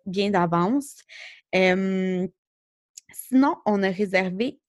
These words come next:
notre photographe. Euh, ça, là, il y a tellement de choix, mais on avait des coups de cœur précis.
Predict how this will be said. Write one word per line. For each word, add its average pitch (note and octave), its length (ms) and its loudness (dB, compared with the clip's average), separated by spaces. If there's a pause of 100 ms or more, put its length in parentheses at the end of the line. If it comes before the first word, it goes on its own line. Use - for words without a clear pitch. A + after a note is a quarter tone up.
(180)
notre F#3 360 -2
photographe. F3+ 840 -6
Euh, F3+ 960 2 (120)
ça, - 320 0
là, G#3 300 2
il - 260 -8
y - 20 -2
a E3+ 40 -4 (140)
tellement B3+ 380 2
de G3 120 -2
choix, F#3 280 -2
mais F#3 340 2
on G3 140 -2
avait G3+ 320 2
des G3 140 -4
coups - 140 -20
de - 120 -2
cœur A3 180 0
précis. G3+ 580 -6